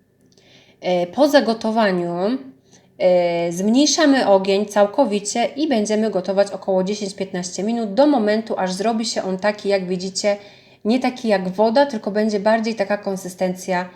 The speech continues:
e, zbita. No i teraz polewamy naszą baklawę tym właśnie przygotowanym syropem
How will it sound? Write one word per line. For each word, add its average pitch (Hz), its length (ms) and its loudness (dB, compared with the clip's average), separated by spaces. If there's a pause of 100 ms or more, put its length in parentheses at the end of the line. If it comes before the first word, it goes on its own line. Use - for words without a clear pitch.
(260)
e, 175 320 0
zbita. 170 540 -6 (2500)
No 381 160 4
i 220 120 2
teraz 220 480 2 (200)
polewamy 208 1040 4
naszą 185 380 -6
baklawę 190 840 -2 (480)
tym 208 180 2
właśnie 170 600 -2 (120)
przygotowanym 180 1040 0 (600)
syropem 180 840 0